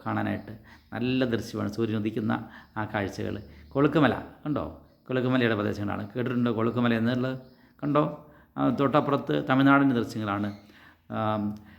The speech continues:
ഗൂഡല്ലൂർ, മധുര, അതുപോലെ തന്നെ, ആ, അങ്ങനെയുള്ള പ്രദേശങ്ങളെല്ലാം നമുക്ക് കാണാൻ സാധിക്കും. ദൂരെ അകലെ നിന്നുള്ള പ്രദേശങ്ങളാണ്. ഓക്കെ, കമ്പം, തേനി ഒക്കെയുള്ള പ്രദേശങ്ങളൊക്കെ. ഇത് നമ്മുടെ, ആം,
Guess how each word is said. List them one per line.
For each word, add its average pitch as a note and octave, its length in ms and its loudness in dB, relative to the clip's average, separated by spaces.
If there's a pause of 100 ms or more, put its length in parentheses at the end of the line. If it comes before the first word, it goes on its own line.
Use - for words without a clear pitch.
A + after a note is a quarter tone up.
(140)
ഗൂഡല്ലൂർ, A2 420 4 (680)
മധുര, G#2+ 220 0 (840)
അതുപോലെ G#2 360 0
തന്നെ, G#2 200 0 (720)
ആ, G#2+ 40 -8 (1200)
അങ്ങനെയുള്ള B2+ 340 2
പ്രദേശങ്ങളെല്ലാം A#2+ 560 0
നമുക്ക് A2 220 0
കാണാൻ G#2 240 0
സാധിക്കും. G2+ 320 -4
ദൂരെ B2 280 2 (240)
അകലെ A#2 280 0
നിന്നുള്ള G2 300 -2
പ്രദേശങ്ങളാണ്. F#2+ 480 -2 (920)
ഓക്കെ, A2 220 -4 (340)
കമ്പം, A2+ 360 4
തേനി G#2 220 2 (200)
ഒക്കെയുള്ള G2 380 -8
പ്രദേശങ്ങളൊക്കെ. F#2+ 520 -8 (640)
ഇത് C#3+ 180 4
നമ്മുടെ, C3+ 260 6 (500)
ആം, A#2 320 0